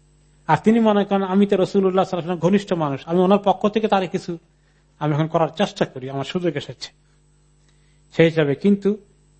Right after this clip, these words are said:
তিনি কখনো এটা আশা করেন নাই। তো আব্দুল্লাহ ইবনে আব্বাস রাদিয়াল্লাহু আনহুমা হয়তো একটা হাদিস আমল করেছেন, যে হাদিসটা হচ্ছে, "মান সানাআ ইলাইকুম মারুফান ফাকাফিউহু,"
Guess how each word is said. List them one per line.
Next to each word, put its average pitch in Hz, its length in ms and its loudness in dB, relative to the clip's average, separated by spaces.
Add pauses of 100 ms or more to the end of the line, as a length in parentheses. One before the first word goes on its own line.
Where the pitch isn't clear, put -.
(260)
তিনি 156 420 4 (300)
কখনো 165 320 2
এটা 156 200 0
আশা 135 240 -4
করেন 123 280 -6
নাই। 110 200 -18 (800)
তো 143 60 -6
আব্দুল্লাহ 143 300 4
ইবনে 151 120 -2
আব্বাস 139 300 2
রাদিয়াল্লাহু 139 360 -2
আনহুমা 135 480 -2
হয়তো 151 180 -4
একটা 139 200 -6
হাদিস 147 240 -4
আমল 160 160 -2
করেছেন, 143 460 -8
যে 135 100 -8
হাদিসটা 143 360 -6
হচ্ছে, 151 340 -2 (800)
"মান 165 240 6
সানাআ 180 640 4
ইলাইকুম 202 520 2
মারুফান 202 680 0
ফাকাফিউহু," 143 1300 -4